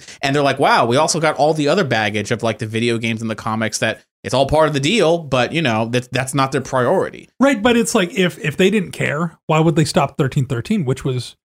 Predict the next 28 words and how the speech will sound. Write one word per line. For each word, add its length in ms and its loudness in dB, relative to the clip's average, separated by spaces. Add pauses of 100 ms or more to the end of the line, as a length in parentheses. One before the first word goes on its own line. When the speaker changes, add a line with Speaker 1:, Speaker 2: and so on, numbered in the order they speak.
(160)
Speaker 2:
excited 440 2
about 200 2
and 100 -4
celebrated? 460 4
Speaker 1:
Because 140 2
they're 140 2
not 120 0
the 60 0
ones 180 0
who 80 0
approved 300 0
that 160 -2
project. 440 0
Remember, 180 0
like 80 2
we're 60 0
saying, 160 2
they're 80 2
pausing 480 0
everything 360 0
so 120 -4
they 140 0
could 380 -8
take 200 -4
collection, 500 -4
like, 200 -4
take 180 -4
a, 60 -6